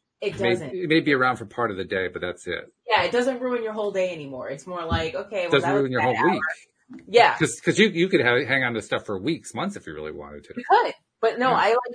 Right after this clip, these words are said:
Speaker 1: physically decide, "Okay, I'm done talking about this subject. I'm over it."
Speaker 2: Mm-hmm.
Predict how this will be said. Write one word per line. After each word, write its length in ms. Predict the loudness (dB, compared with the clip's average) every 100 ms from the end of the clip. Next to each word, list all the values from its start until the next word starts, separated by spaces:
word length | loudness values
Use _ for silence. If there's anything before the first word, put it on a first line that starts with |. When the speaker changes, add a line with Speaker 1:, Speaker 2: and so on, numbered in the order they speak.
| -2
Speaker 1:
physically 500 | -2 0 -2 -2 -2
decide, 680 | -2 2 2 4 0 -4 -10 _ _ _ _ _ _ _ _ _
"Okay, 500 | -6 0 0 0 -6 -10 -14 -8
I'm 140 | -8 -2
done 200 | -2 0
talking 300 | -2 -2 -2
about 160 | -2
this 100 | -2
subject. 380 | -4 -4 -4 -6
I'm 140 | -6 -6
over 240 | -8 -10
it." 500 | -18 _ _ _ -10
Speaker 2:
Mm-hmm. 280 | -8 -6